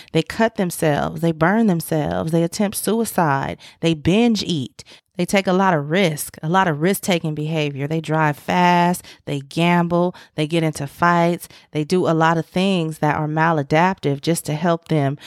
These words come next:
because they don't feel good about themselves or whatever that has happened in their lives. And so they will take risk. You know, people will become codependent. They depend on other people to make their life work for them. They depend on other people to make them feel better,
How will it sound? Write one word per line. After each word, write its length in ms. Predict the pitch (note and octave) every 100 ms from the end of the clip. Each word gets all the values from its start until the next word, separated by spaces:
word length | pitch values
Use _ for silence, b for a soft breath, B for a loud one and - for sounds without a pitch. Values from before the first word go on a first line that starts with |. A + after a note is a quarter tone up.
| B -
because 260 | D#3+ D#3+
they 120 | D#3
don't 160 | E3+ D#3+
feel 160 | E3 D3+
good 200 | D#3 D3+
about 260 | C#3+ C3+
themselves 560 | C#3 C#3+ - D#3 D3+ D3
or 100 | C3+
whatever 360 | D3+ D3 C#3+
that 100 | C#3+
has 200 | D#3 C#3
happened 360 | - D#3+ D3+ D3
in 120 | C#3+
their 140 | C#3+ C3+
lives. 560 | D#3+ F#3+ D3+ C#3+ C#3+ - B B
And 120 | D3
so 120 | D#3
they 120 | D3
will 140 | D3 D3
take 260 | - D#3+ D3+
risk. 460 | D3 G3 G3 - B B _ -
You 100 | G#3
know, 140 | F#3+
people 280 | B3+ D4 D#4
will 100 | B3
become 300 | A3 - G#3
codependent. 760 | A3 A3+ A3 - C4+ G3 C3+ - -
They 140 | F#3+
depend 340 | G#3 - A3+
on 120 | G3+ F#3+
other 280 | F#3+ G3+ F3
people 560 | - C#4 C#4+ E3 D#3+ B B -
to 120 | F#3+
make 240 | F3+ E3+
their 140 | D#3+ D#3
life 320 | D#3 D3+ -
work 240 | D3 D3
for 120 | -
them. 320 | C#3+ C#3+ - A2+ B B
They 100 | E3+
depend 340 | F3 E3+ A3 F#3
on 100 | A#2+
other 220 | F3+ F3+
people 480 | - C4 A#3+ E3+ - B -
to 120 | E3+
make 240 | E3+ D#3+
them 140 | - D3
feel 240 | - D3+
better, 420 | C#3 D#3+ C#3 A#2